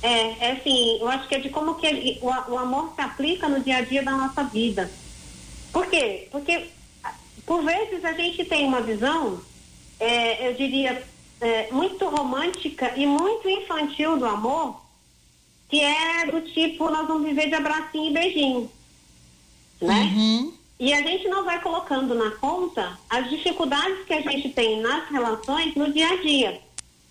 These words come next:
Speaker 1: né? E semana passada a gente falava que o amor era paciente e ele era bondoso. Agora, essa semana, a gente tá dizendo o que ele não é, né? Ele
Speaker 2: Hum.
Speaker 1: não é invejoso, né? Ele não se infla,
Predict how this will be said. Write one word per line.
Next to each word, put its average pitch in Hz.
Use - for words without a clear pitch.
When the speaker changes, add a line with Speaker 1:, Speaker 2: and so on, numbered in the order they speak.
Speaker 1:
né? 247
E 302
semana 392
passada 359
a 381
gente 370
falava 320
que -
o 320
amor 294
era 269
paciente 277
e 359
ele 330
era 320
bondoso. 226
Agora, 294
essa 392
semana, 311
a -
gente 339
tá 339
dizendo 320
o 370
que 359
ele 349
não 349
é, 226
né? 220
Ele 240
Speaker 2:
Hum. 269
Speaker 1:
não 359
é 320
invejoso, 233
né? 226
Ele 247
não 339
se 349
infla, 294